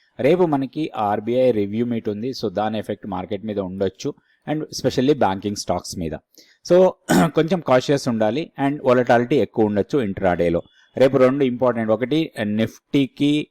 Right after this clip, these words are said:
వీక్లీ ఆప్షన్ ఎక్స్‌పైరీ ఉంది. And మనకి ఆర్బీఐ రివ్యూ ఉంది. ఈ రెండింటిని దృష్టిలో పెట్టుకుంటే కొంచెం వోలటాలిటీ ఎక్కువ ఉండొచ్చు.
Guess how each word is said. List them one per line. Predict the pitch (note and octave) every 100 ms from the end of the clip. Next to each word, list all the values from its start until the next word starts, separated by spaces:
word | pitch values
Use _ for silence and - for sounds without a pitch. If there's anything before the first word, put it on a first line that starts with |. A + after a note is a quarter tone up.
| _ G2
వీక్లీ | F#2+ A2+ A#2 - C3 D3+ - -
ఆప్షన్ | G2 - B2+
ఎక్స్‌పైరీ | B2 - C3 B2 B2+
ఉంది. | A#2+ C#3+ - _ _ _ C3
And | D3+
మనకి | C#3 B2+ A#2+ D3+ E3+
ఆర్బీఐ | G#2+ G2+ G#2 G#2+
రివ్యూ | F#2+ F2 F2
ఉంది. | F2+
ఈ | A2
రెండింటిని | A2 A#2 C#3 D3 D3+
దృష్టిలో | B2 A#2+ C3
పెట్టుకుంటే | A#2 G#2+ - A2+ C3
కొంచెం | B2 B2+ B2
వోలటాలిటీ | G#2+ A2 G#2+ G#2 G#2
ఎక్కువ | C#3+ F#2+ A2
ఉండొచ్చు. | G2 F2 - -